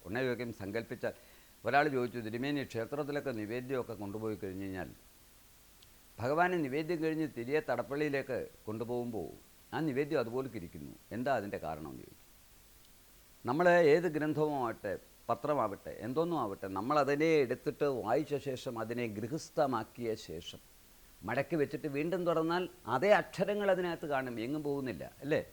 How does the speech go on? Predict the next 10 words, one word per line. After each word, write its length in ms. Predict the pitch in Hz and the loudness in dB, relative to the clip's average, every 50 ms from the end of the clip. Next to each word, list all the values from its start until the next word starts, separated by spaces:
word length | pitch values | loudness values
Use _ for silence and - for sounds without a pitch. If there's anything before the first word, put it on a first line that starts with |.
| - - - - - | -20 -20 -20 -20 -14
ഇതുപോലെയാണ്, 540 | - 92 120 120 139 151 151 147 139 127 123 | -4 -2 0 4 4 4 6 6 4 4 2
അതിൻ്റെ 240 | 110 113 110 113 117 | 0 -4 -2 -2 -4
സത്തിനെയാണ് 1040 | - - 123 120 - - - 147 151 151 143 135 127 120 120 117 120 120 113 95 - - - - - - 85 | -4 -4 -8 -8 -8 -8 -4 -2 0 0 0 0 0 0 -2 -2 -2 -4 -4 -6 -8 -14 -20 -20 -18 -8 -6
ആഗിരണം 480 | 95 107 104 110 104 107 101 92 85 | -4 -2 -2 -2 -2 -2 -4 -4 -6
ചെയ്യുന്നത്. 320 | - 78 71 65 53 52 - - - - - - - - - - - - - - - - - - - - - - - - - - - - - - - - - - - - - - - | -8 -10 -10 -10 -12 -14 -18 -20 -20 -20 -20 -20 -20 -20 -20 -20 -20 -20 -20 -20 -20 -20 -20 -20 -20 -20 -20 -20 -20 -20 -20 -20 -20 -20 -20 -20 -20 -20 -20 -20 -20 -20 -20 -14 0
ഇനി 360 | 143 160 180 190 170 160 185 | 6 8 10 10 10 8 8
ക്രിസ്ത്യൻ 380 | 180 180 151 - - 180 175 160 | 6 2 -2 -2 -2 -2 -2 0
സഹോദരങ്ങളാണെങ്കിൽ 1040 | 139 170 165 160 160 151 160 151 151 147 147 143 135 135 139 131 127 135 156 190 - - - - - - - - - - - - - - - | 2 4 4 4 4 4 2 2 4 6 8 8 6 6 2 0 2 2 2 2 0 -4 -18 -20 -20 -20 -20 -20 -20 -20 -20 -20 -20 -6 -2
ഞാൻ 140 | 143 143 123 | -2 0 4
പറഞ്ഞു, 340 | 123 113 110 110 113 123 | 4 4 4 2 0 -4